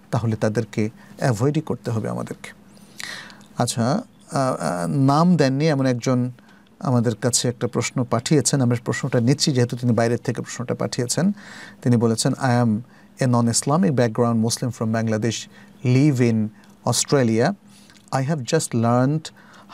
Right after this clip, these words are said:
how to recite the Quran after ten years enthusiasm besides my ongoing busy lifestyle. Alhamdulillah. And every day I recite at least ten ayahs. My question is very simple.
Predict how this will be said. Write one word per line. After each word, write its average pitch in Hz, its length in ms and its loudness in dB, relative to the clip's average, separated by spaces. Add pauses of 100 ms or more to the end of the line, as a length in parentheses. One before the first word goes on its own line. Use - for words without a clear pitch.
(100)
how 190 240 4
to 160 160 2
recite 127 600 0
the 123 80 -2
Quran 123 560 0 (720)
after 135 300 -2 (140)
ten 160 200 4
years 165 400 2
enthusiasm 127 920 0 (380)
besides 131 540 2
my 120 160 0 (120)
ongoing 135 580 2
busy 120 440 2 (140)
lifestyle. 120 840 -2 (180)
Alhamdulillah. 123 680 0 (300)
And 143 140 -2
every 185 340 2
day 165 160 -2
I 143 80 -2
recite 131 480 -2
at 127 160 -4
least 127 260 2 (140)
ten 160 420 0
ayahs. 120 560 -2
My 123 160 -2
question 127 420 -4
is 120 140 -2
very 160 300 2
simple. - 500 -4